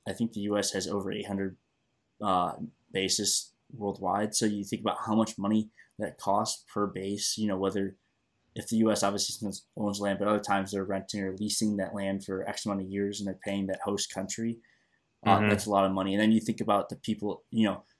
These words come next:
Speaker 1: stationed at those bases, you know, getting the supplies there, et cetera. There's a whole thing of logistics that costs so much money that people don't even think about.
Speaker 2: Right. And that's just one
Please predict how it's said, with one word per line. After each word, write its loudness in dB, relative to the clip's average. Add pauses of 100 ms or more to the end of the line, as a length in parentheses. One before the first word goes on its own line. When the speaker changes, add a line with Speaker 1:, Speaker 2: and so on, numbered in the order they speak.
(100)
Speaker 1:
stationed 2
at -2
those -4
bases, -4
you 0
know, -2
getting 0
the -2
supplies 2
there, -4
et -8
cetera. -4 (300)
There's 2
a 6
whole 0
thing 2
of 0
logistics 0
that -6
costs 0
so 2
much 0
money 2
that -6
people -6
don't 0
even -6 (120)
think -2
about. -8 (1300)
Speaker 2:
Right. 4
And 8
that's 4
just 4
one 6